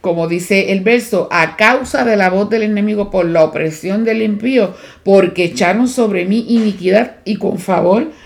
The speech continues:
<clears throat> perdón, "y con furor me han amenazado". Lo calumnian,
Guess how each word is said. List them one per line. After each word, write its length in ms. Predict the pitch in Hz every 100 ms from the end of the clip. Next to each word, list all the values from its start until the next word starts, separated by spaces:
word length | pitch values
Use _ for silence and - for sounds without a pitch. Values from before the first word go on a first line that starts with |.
| - - -
<clears throat> 380 | 349 349 311 202
perdón, 340 | 202 214 214
"y 20 |
con 200 | 208 196
furor 760 | 190 208 185 233 220 156 - - - - -
me 280 | 196 196
han 280 | 190 233 269
amenazado". 840 | 202 175 165 147 - 170 139 71 - _ _ _ _ _ _ _ _ _ _ _ _ - - - - _ _ _ _ -
Lo 260 | 214 202 190
calumnian, 760 | 185 180 226 285 330 349 381